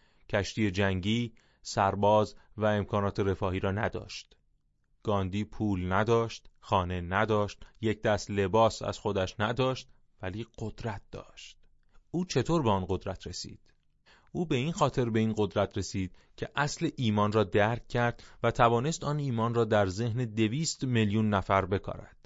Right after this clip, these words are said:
گاندی با قدرت ایمان موفق شد، ایمانی که قوی ترین قدرت نظامی بر روی زمین هرگز نمی‌تواند با تجهیزات نظامی و سربازان خود به آن برسد.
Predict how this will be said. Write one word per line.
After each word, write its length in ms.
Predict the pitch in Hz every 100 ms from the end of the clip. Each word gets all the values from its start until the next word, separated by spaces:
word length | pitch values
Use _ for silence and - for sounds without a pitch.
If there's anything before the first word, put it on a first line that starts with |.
| _ _ _ _ _ _ _ _ _ _
گاندی 360 | - 98 90 120
با 220 | 117 107 104
قدرت 440 | 101 - 117 - - -
ایمان 480 | 110 107 120 104
موفق 580 | 92 90 92 87 101 92
شد، 340 | - 95 - - - -
ایمانی 460 | 117 104 110 120 113
که 140 | 117
قوی 460 | - 110 104 110 107
ترین 440 | 110 107 107 104
قدرت 360 | 104 95 131 147
نظامی 520 | 135 117 107 104 120
بر 180 | 117 104
روی 260 | 107 117 104
زمین 460 | 104 98 110 107 - - -
هرگز 500 | 113 107 113 135 131
نمی‌تواند 720 | 147 127 113 104 104 104 107
با 120 | 110
تجهیزات 640 | - 104 - 101 113 127
نظامی 540 | 120 110 104 101 110
و 100 | 113
سربازان 640 | 101 107 98 98 95 113 110
خود 240 | 107 92
به 80 | 98
آن 180 | 92 92
برسد. 500 | 92 - - -